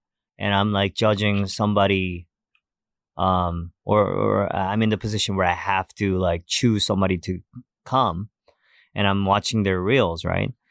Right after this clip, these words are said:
I'm sure there are certain pieces that look li-, that look like movies. And I'm like, "Whoa, this looks like a movie." But I think that's the,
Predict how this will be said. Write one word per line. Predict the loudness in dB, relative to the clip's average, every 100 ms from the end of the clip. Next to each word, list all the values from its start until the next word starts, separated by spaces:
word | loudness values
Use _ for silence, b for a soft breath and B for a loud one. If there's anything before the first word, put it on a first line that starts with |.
| _ _
I'm | -4 -2
sure | 0 -2
there | 0 2
are | 0
certain | -2 -2 -2 0 -2
pieces | 0 -2 -2 -4 -2
that | 0
look | 0 -2 -2
li-, | -6 -2
that | -2 2
look | 2 2 0
like | 0 2
movies. | 2 0 -4 -8 -12 -14 _ _ _ _ _ _ _ _ _ _ -2
And | 0
I'm | 2
like, | 0
"Whoa, | -2 -2 0
this | -2 -4 -6
looks | 2 2 2 -2
like | 0 2
a |
movie." | 2 2 0 -6 B B B B B -6
But | 0
I | 0 0
think | -2 2
that's | 2 0 -2
the, | 0 2 0 -4